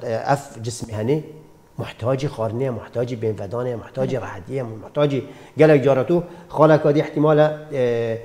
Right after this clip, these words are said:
Speaker 1: نوع کی ورزشه. حتی اف نوع ورزشه دی بیت هاری کار بوی،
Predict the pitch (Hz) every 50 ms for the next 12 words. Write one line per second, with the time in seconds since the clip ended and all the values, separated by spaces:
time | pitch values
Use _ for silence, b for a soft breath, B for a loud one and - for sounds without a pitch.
0 | - - - - 147 175 160 151 151 156 170 151 147 143 127 143 165 - - 127
1 | 95 - - - - _ _ _ _ _ _ - - - 175 170 - 165 143 151
2 | 147 151 170 175 185 165 - 175 170 151 131 143 147 143 - 147 135 120 123 135
3 | 139 139 151 139 120 139 135 135 127 - 185 214 233 208 170 151 147 135 127 127
4 | 143